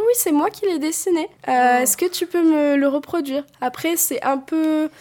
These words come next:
Speaker 1: Comment dire, si tu vois que c'est vraiment un screen d'un dessin digital et tout, tu peux te dire, Hmm,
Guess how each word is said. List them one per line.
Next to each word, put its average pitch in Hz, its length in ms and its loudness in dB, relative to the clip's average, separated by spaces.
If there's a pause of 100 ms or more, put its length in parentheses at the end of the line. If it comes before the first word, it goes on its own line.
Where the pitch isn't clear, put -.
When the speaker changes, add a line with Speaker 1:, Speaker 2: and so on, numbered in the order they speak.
(160)
Speaker 1:
Comment 262 180 0
dire, 220 260 -4
si - 240 0
tu 294 140 -4
vois 302 160 4
que 302 60 -10
c'est 277 100 -4
vraiment 269 380 2
un 269 40 2
screen 294 360 -2
d'un 240 160 0
dessin 254 340 -2
digital 240 640 -4
et 233 100 -6
tout, 285 200 -10
tu - 120 -16
peux 233 160 -12
te 208 60 -12
dire, 247 280 -4
Hmm, 240 260 -8